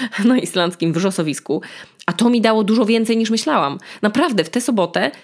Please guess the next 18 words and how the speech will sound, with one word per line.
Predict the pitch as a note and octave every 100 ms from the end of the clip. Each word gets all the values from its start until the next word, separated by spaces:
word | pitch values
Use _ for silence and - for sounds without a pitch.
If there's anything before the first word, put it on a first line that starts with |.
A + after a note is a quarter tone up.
| _
mój | G3+ A#3
układ | C4+ D4 C#4+
nerwowy | A3+ F#3+ F#3+
już, | G#3 - -
już | B3 -
prawie | - G#4+ G#4+
nie | G#4
wytrzymywał. | G#4+ F4 F#3 C#3+ - _ _
Ja | A3+
już | C#4+
prawie | - G#4+ A4 G#4
się | F#4+
zapisywałam | F#4 - D4 C#4+ C4+
do | B3+
szpitala | - - F3
psychiatrycznego, | F3+ F#3 F3+ D#3+ F3 D#3 E3
żeby | E3
mnie, | D#3+ D#3+ D#3+ D#3